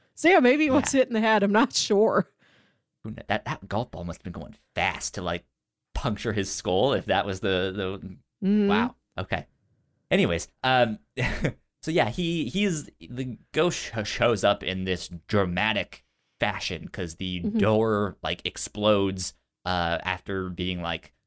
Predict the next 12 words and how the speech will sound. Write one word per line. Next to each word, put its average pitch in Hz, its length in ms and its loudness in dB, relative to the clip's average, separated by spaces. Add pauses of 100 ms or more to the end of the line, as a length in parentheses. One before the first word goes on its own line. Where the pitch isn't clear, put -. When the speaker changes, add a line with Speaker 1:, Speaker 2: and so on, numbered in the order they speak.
(100)
Speaker 2:
knocked 101 560 -2
on 101 180 0
a 92 40 -4
bunch, 95 280 -4
and 104 360 -4
not 147 200 0
just, 147 180 -8
like, 98 140 -2
knocked 95 440 -2
on, 92 160 -2
like, 104 180 -4 (160)
"Hello, 381 600 2